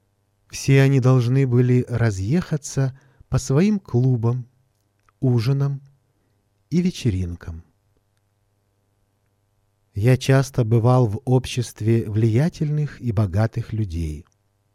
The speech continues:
Многие из них, включая некоторых из присутствовавших на том мероприятии, вели себя так, словно Бог сотворил мир исключительно для них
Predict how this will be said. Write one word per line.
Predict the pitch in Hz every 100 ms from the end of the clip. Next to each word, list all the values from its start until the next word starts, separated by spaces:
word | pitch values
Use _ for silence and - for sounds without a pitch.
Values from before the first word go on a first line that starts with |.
| _ _ _ _ _ _
Многие | 107 120 185 233 175 151
из | 131 113
них, | 120 113 101 - _ _ _ _ _ _ _
включая | - 120 120 - 131 127
некоторых | 123 131 123 - 117 107 -
из | - 120 104
присутствовавших | - 117 - 220 - - 110 104 101 - 98 - _ _ _ -
на | 120
том | 127 107
мероприятии, | 113 117 123 160 143 95 - 80 69 _ _ _ _ _ _ _ _
вели | 101 113 175 254
себя | - 160 147
так, | - 220 214 - _
словно | - - 165 170 156 143 139 - _ _ _ _ _ _
Бог | 113 104 180 -
сотворил | - 131 127 127 139 127
мир | 113 135 202 160 90 _ _ _ _ _ _ -
исключительно | 170 - - 147 - - 240 - 190 175 156
для | 107 117 113
них | 117 208 233 - -